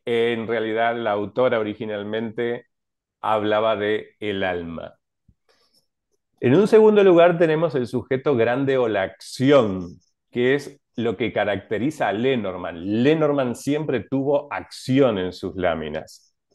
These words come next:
desde sus orígenes. Pero esta acción, este sujeto grande o acción, ac-, nos está hablando de la Berna. La Berna era la diosa de los ladrones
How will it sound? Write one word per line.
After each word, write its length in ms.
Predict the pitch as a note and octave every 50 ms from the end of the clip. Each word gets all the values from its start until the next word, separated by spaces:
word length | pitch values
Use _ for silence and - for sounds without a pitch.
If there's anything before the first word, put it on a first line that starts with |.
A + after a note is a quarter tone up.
| _ _ _ _ _ _
desde 420 | - F#2+ G2 G#2 G2 G#2+ A2+ G#2+
sus 220 | - A#2 G#2 -
orígenes. 840 | A2+ G#2 G2+ A#2+ B2+ A2 - - F#2 E2 E2 E2 F2 - - _ _ _ _ _ _ _ _ _ _ _ _ -
Pero 540 | C3+ C3+ C3+ D3+ E3 F3 - - - _ _ _ _ _ _ _ _ _ _ _ _ _ _ _ _ _ _ _ _ _ _ _ _ _ _ _ _ _ _ _ _ -
esta 260 | F3 F#3+ F#3 - E3+
acción, 680 | D#3+ C3+ - - - F3 F3 F3 C#3+ C3 C3 C3 D3+ - -
este 260 | B2+ - - D3+ C#3
sujeto 460 | C#3+ B2+ G#2 - - C#3 B2+ C#3 C3
grande 320 | B2 A#2+ B2+ C3 C3 A#2
o 80 | A2 A2
acción, 380 | A2+ A2+ - - D3 D3+ D3+ D3
ac-, 180 | C3 C3 - -
nos 240 | B2+ A#2 A2+ A2+
está 200 | B2+ A2+ - C3+
hablando 440 | C3 C3 C3 B2+ B2+ C3 C3+ B2+ B2
de 140 | A2+ G#2+ G2+
la 160 | F#2+ F#2+ G2
Berna. 800 | F#2+ C3 D3+ D#3 D3+ C3 B2 A2+ A2+ A2+ A#2 B2 C3+ D#3+ F#3 G3 G3 _ _ _ _ _ _ _ _ -
La 160 | F2+ F#2+ F#2
Berna 680 | G2+ B2+ C3+ C#3 C#3 C3+ B2+ B2+ C3+ D3+ D#3+ E3+ - _ _ _ _ -
era 200 | - G#2 A#2 G#2+
la 160 | G2+ G2+ G2
diosa 460 | G2 G#2+ A#2 B2+ C3 - - C3 A#2+
de 140 | A2 G#2+ G2+
los 240 | G2 G2 F#2+ E2+ G2
ladrones 960 | F#2+ F#2 F#2 G2 A#2+ D3 D#3+ D3+ C3 A2+ A2 A2 A#2+ C#3+ D#3 D3+ _ _